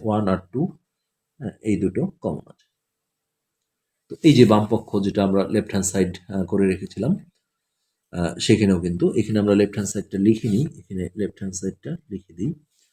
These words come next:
এ বাদ বি ইউনিয়ন সি, এটাও কিন্তু আমাদের, আহ, ওয়ান কমা টু আসছিল।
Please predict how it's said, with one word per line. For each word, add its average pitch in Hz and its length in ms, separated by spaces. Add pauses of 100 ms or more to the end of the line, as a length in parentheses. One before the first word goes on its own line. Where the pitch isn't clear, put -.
(360)
এ 110 160
বাদ 95 260
বি 101 140
ইউনিয়ন 95 440
সি, 156 240
এটাও 98 160
কিন্তু 87 260
আমাদের, 90 280 (240)
আহ, 87 140 (120)
ওয়ান 104 200
কমা 98 280 (180)
টু 98 140
আসছিল। - 300